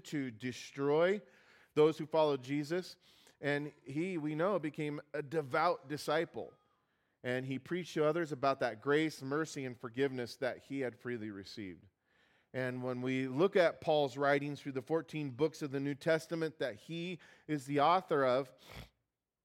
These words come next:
we see that over and over and over again, um, he, he speaks of God's loving kindness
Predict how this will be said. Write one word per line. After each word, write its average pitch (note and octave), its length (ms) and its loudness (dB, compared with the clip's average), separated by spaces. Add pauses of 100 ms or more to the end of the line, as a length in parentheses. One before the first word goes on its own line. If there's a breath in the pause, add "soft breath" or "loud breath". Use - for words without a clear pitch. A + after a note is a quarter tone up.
(680)
we D#3 180 0
see G#3 220 -4
that D3+ 280 2
over F3 640 2
and D3 280 -4
over F3+ 500 2
and D3 300 -4
over E3 500 2
again, B2 460 -4 (500 soft breath)
um, C3 320 -6 (180)
he, C#3 480 -6
he B2+ 460 -8 (280)
speaks - 300 -6
of C3 120 -6
God's C3+ 320 0
loving A#2+ 320 -2
kindness G#2 500 -8